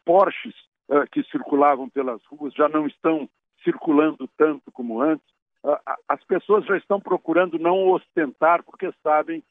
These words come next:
que a Receita Federal, a Lava Jato, estão de olho, né, pra comparar a ostentação com o tamanho do contra-cheque. <laughs> Então houve um recuo na ostentação,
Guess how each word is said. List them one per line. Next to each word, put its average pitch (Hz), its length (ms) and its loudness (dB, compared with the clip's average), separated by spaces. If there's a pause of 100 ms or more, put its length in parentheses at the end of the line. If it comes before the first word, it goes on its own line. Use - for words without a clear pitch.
(220)
que 180 80 -6
a 160 60 -4
Receita 165 480 -4
Federal, 139 720 0
a 123 60 0
Lava 139 280 -2
Jato, 123 300 -10
estão 185 220 -8
de 190 120 -12
olho, 160 380 -4
né, 185 80 -4
pra 170 180 -4
comparar 147 580 -2 (280)
a 147 100 0
ostentação 170 1000 -4 (260)
com 185 280 -2
o 180 60 -4
tamanho 160 440 0
do 160 80 -10
contra-cheque. 165 840 -4 (240)
<laughs> 127 280 -8 (160)
Então 208 300 2
houve 208 280 4
um 202 80 -4
recuo 185 540 -6
na 175 120 0
ostentação, 156 840 -4